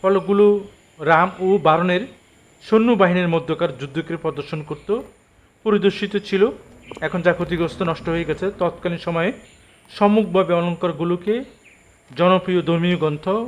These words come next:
রামায়ণ ও মহাভারতের চাক্ষুষ চিত্র হিসেবে কাজ করেছিল। বর্তমান মন্দিরটি বাংলাদেশ প্রত্নতাত্ত্বিক অধিদপ্তরে, আমি আগে বলেছি,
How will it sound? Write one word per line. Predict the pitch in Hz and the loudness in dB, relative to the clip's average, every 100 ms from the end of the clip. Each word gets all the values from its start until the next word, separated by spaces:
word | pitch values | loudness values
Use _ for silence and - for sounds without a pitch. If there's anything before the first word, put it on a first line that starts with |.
| 240 - | -10 -6
রামায়ণ | 143 156 175 220 214 | -2 0 2 2 2
ও | 208 | 2
মহাভারতের | 160 165 185 190 190 196 | 2 2 0 -2 -4 -4
চাক্ষুষ | - 165 180 - | -4 -4 -8 -12
চিত্র | 175 170 156 | -12 -8 -8
হিসেবে | 147 160 151 | -4 -4 -4
কাজ | 147 - | -6 -8
করেছিল। | 147 131 - 180 277 - _ _ _ _ _ _ _ _ _ _ _ _ _ _ | -12 -12 -6 -6 -6 -12 _ _ _ _ _ _ _ _ _ _ _ _ _ _
বর্তমান | 170 175 190 | -2 2 2
মন্দিরটি | 175 180 175 180 185 | 2 2 0 0 2
বাংলাদেশ | 175 170 160 - | 2 0 -4 -4
প্রত্নতাত্ত্বিক | 170 143 170 156 | -6 -4 -4 -4
অধিদপ্তরে, | 147 156 165 - 185 | -6 -6 -6 -4 -4
আমি | 165 165 | -2 -4
আগে | 139 165 | -6 -6
বলেছি, | 185 175 - | -6 -8 -10